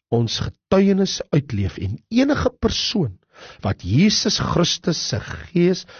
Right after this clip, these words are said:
uh, of Christus Jesus se evangelie diskrediteer, het nie die gees van God nie. En hierdie magte het ook, baie van hierdie demone staan onder die mag van Apollyon, of soos die Bybel hom noem, Abaddon.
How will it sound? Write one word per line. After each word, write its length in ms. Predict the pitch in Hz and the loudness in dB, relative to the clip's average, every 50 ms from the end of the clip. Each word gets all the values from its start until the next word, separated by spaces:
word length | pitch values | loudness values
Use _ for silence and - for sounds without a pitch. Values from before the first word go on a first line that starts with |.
| - - _ _ - | -20 -20 _ _ -2
uh, 80 | 123 117 107 | 0 0 0
of 100 | 110 - | -2 -4
Christus 500 | - - 165 156 - - - 139 - - | -2 0 0 0 0 0 -2 -2 0 0
Jesus 360 | 127 127 120 - 143 - - | 0 0 2 0 -2 -4 -4
se 80 | - | -4
evangelie 760 | 117 110 107 - - 104 98 - - - - 175 170 147 135 104 82 - | -4 -4 -4 -4 -4 -4 -4 -4 -4 -2 0 2 2 2 0 -2 0 2
diskrediteer, 880 | 151 165 160 - - - 208 208 180 202 - - - 208 220 233 240 - - _ _ _ _ _ | 2 2 2 2 0 0 2 2 2 0 -2 -2 -2 -2 -2 -2 -2 -6 -10 _ _ _ _ _
het 240 | - 82 - - - | -10 -10 -8 -8 -10
nie 240 | 85 87 98 113 120 | -6 0 0 0 2
die 140 | 135 127 | 2 0
gees 340 | - - - 110 98 - - | -2 -2 -4 -6 -6 -6 -8
van 180 | - 85 92 90 | -8 -10 -12 -12
God 240 | - - - 82 - _ - | -14 -14 -12 -14 -14 _ -18
nie. 120 | - - - _ _ - - - - _ - | -20 -20 -20 _ _ -20 -20 -20 -20 _ -10
En 120 | - 101 | -6 0
hierdie 260 | 95 117 180 233 233 | 2 4 6 6 6
magte 520 | 196 165 160 156 151 - - - - - - - _ _ _ _ _ _ - | 6 6 4 4 2 -2 -6 -6 -8 -8 -8 -12 _ _ _ _ _ _ 2
het 220 | 123 139 135 - - | 2 2 2 2 2
ook, 200 | 151 143 - - | 2 2 0 0
baie 160 | - 117 147 - | 0 2 2 2
van 160 | - 185 165 | 2 2 4
hierdie 160 | 160 160 131 | 4 4 2
demone 400 | 131 123 123 123 123 123 120 113 | 2 2 2 2 2 0 0 -2
staan 240 | - - 135 131 135 | -2 0 0 0 0
onder 240 | - 127 117 117 107 | 0 -2 -2 -2 0
die 140 | 113 104 | -2 -2
mag 380 | 101 104 123 123 - - - - _ _ - - - - - _ - - | 0 0 0 0 0 -4 -10 -20 _ _ -20 -20 -20 -20 -20 _ -8 -4
van 340 | - 123 120 117 113 113 - - _ - | -2 0 0 0 -2 -2 -6 -8 _ -8
Apollyon, 640 | 101 - _ - 208 208 196 147 139 123 117 117 117 - - - - - | -8 -8 _ 4 4 6 6 6 4 2 2 0 -2 -6 -12 -20 -20 -10
of 180 | _ - 110 - | _ -6 -4 -2
soos 140 | - 113 - | -2 -2 -2
die 60 | 120 | 0
Bybel 280 | 104 104 123 123 135 139 | 0 2 2 4 4 4
hom 80 | 131 120 | 4 4
noem, 200 | 120 120 120 127 - _ _ 101 | 4 2 2 0 -6 _ _ -6
Abaddon. 640 | 95 92 90 95 104 123 139 143 117 120 101 87 | -6 -2 0 2 4 4 4 4 2 0 -2 -2